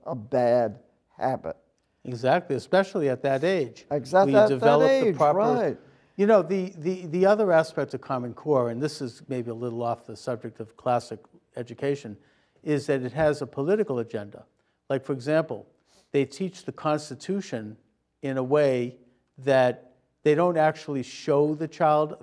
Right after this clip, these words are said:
Speaker 2: the Constitution itself. You don't find constitutions in school.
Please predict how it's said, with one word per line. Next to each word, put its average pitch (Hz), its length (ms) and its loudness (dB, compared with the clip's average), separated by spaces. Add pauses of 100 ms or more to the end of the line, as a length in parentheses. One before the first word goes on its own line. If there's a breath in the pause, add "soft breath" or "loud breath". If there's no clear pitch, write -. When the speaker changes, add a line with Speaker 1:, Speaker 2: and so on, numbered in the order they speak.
(100)
Speaker 2:
the 123 140 -2
Constitution 131 880 -8
itself. 143 580 -2 (300)
You 156 80 -6
don't 180 160 -2
find 156 340 0
constitutions 123 760 -8
in 107 100 -18
school. 107 420 -8